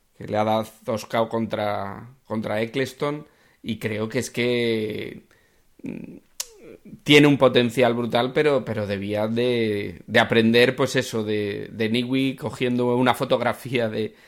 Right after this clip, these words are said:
del coche cuando está en carrera y solucionando los problemas en todo momento. Y no sé, yo, yo de verdad que Ferrari lo veo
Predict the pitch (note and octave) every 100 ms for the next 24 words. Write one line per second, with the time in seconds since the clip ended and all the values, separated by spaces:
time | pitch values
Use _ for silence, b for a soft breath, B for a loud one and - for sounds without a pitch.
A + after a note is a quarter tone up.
0 | b - B2+ - B2+ C3+ B2+ B2 A2+ -
1 | - B2 B2+ A#2+ A#2+ A#2 A#2 A2+ B2 B2
2 | A#2+ B2 B2 A#2+ A2+ B2 A#2+ A#2+ A2+ A#2
3 | A#2+ A#2+ - A#2+ A#2 A#2 A#2 A#2 - b
4 | b b B2+ B2 A2+ C#3+ B2 A#2+ A#2 A#2+
5 | A#2 C3 b b b - A2+ G#2+ A2+ -
6 | G2+ A2+ B2+ C#3+ D#3 C#3+ C#3 D3 D3 B2+
7 | - - - G#2+ A#2+ C3+ D3+ C3 A#2 C3+
8 | C#3+ C#3+ C3+ C3 B2